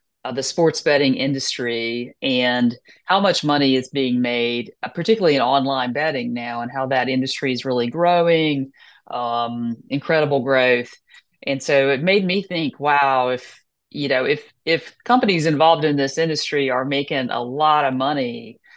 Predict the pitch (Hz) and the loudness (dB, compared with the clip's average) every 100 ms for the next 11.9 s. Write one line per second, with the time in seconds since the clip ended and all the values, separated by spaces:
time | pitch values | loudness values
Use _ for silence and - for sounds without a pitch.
0 | - _ _ - 120 113 113 117 117 117 | -20 _ _ -4 -2 -2 -4 -4 -4 -6
1 | - 180 214 202 185 160 160 143 139 - | -2 4 4 6 4 4 2 0 0 -2
2 | 143 - - 117 160 156 156 131 127 127 | -2 -4 -4 -2 0 -2 2 2 4 2
3 | 123 139 131 - 139 123 123 120 165 156 | 0 0 0 0 0 0 -2 -2 2 2
4 | 117 - 131 127 127 127 120 - - _ | 2 -4 -8 -6 -2 -4 -4 -10 -12 _
5 | _ _ _ 147 147 175 170 165 139 147 | _ _ _ 0 2 2 2 2 0 4
6 | 156 175 143 - 123 - 135 123 123 123 | 2 4 0 -2 -6 -4 -2 0 0 0
7 | 123 123 123 123 123 120 123 127 143 156 | 2 2 0 -2 -2 0 0 0 -2 -4
8 | 139 143 151 151 156 120 156 202 233 160 | -4 -2 -2 0 0 0 -2 -2 -2 -4
9 | 160 165 143 156 165 180 180 151 139 139 | -4 0 0 0 -2 -2 -4 -4 -4 -6
10 | - 139 143 139 127 135 151 - 139 127 | -8 -6 -6 -4 -4 -2 -2 0 -2 -2
11 | 135 135 139 165 135 127 135 131 | -4 -4 -4 -4 -2 -4 -6 -8